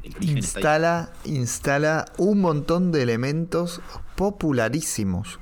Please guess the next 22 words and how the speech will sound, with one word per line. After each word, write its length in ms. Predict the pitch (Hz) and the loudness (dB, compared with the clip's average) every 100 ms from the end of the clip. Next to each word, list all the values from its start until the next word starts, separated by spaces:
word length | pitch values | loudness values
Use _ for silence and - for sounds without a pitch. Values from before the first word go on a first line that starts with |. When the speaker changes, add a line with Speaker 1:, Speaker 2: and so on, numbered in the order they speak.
| - | -12
Speaker 2:
sobre 360 | - - 95 92 | -4 0 2 0
el 120 | 92 | 0
personaje. 600 | 92 107 85 73 73 - - - - - - - - - - | -2 -4 -4 -6 -6 -10 -12 -16 -16 -18 -18 -18 -16 -16 -2
Tuvo 120 | 185 | 2
una 200 | 202 156 | 4 2
recepción 800 | 117 110 107 - - 151 170 185 180 - - - | 0 -2 -4 -4 -2 0 0 0 -4 -14 -16 -4
enorme 720 | 123 135 190 151 113 123 147 - - - - | 0 2 4 2 2 0 -2 -8 -18 -18 -4
y 80 | 175 | 2
una 200 | 214 190 | 2 4
penetración 640 | 120 117 - 104 - 170 | 2 0 0 -2 0 -2
cultural 680 | 185 120 107 104 107 170 175 - - - | -2 -2 -2 0 0 0 -2 -8 -16 -8
inconmensurable. 1400 | 147 139 135 127 135 131 123 127 131 175 135 101 92 - - - | -4 -2 -2 0 0 -2 -2 0 2 2 2 0 -4 -6 -14 -8
Hoy 200 | - 190 | 0 2
sigue 800 | 185 - - - 165 175 175 180 - - | 2 -2 -2 -2 0 0 0 -2 -6 -10
citándose 1120 | - - 113 131 147 147 123 117 - 127 151 - - | -8 -6 -2 0 0 2 2 2 2 2 0 -6 -8
esa 260 | - 120 117 | -4 0 0
serie 440 | - 147 160 170 | 0 0 2 2
en 120 | 147 143 | 2 2
un 140 | 175 | 2
montón 420 | 151 131 135 123 | 0 0 0 0
de 120 | 107 | -2
cosas. 600 | - 98 92 120 131 - | -2 -4 -2 -2 -2 -4